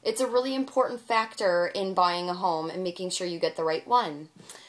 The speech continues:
Hopefully your agent has a great website that emails you properties every night. If not, you can schedule your search on a site like Redfin. You want to customize your search parameters to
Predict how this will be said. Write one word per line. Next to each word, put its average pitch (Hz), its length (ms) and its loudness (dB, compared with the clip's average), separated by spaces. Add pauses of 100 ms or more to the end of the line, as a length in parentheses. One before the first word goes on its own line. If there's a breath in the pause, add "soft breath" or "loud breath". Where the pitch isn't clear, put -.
(180 loud breath)
Hopefully 311 400 0
your 330 100 0
agent 254 320 0
has 254 140 2
a 220 40 0
great 220 380 -2
website 190 560 2
that - 180 0
emails 233 440 0
you 240 80 -10
properties 202 580 0
every 180 320 4
night. - 600 -4 (380 loud breath)
If 285 240 2
not, 247 380 4
you 262 80 -4
can 277 160 2
schedule 247 380 2
your 269 160 0
search 208 360 0
on 220 160 0
a 214 60 0
site 202 320 2
like 196 220 -2
Redfin. - 680 -2 (480 loud breath)
You 269 140 2
want 311 220 4
to - 80 -8
customize 311 580 0
your 349 80 -2
search - 380 0
parameters 175 880 0 (240)
to 226 220 -2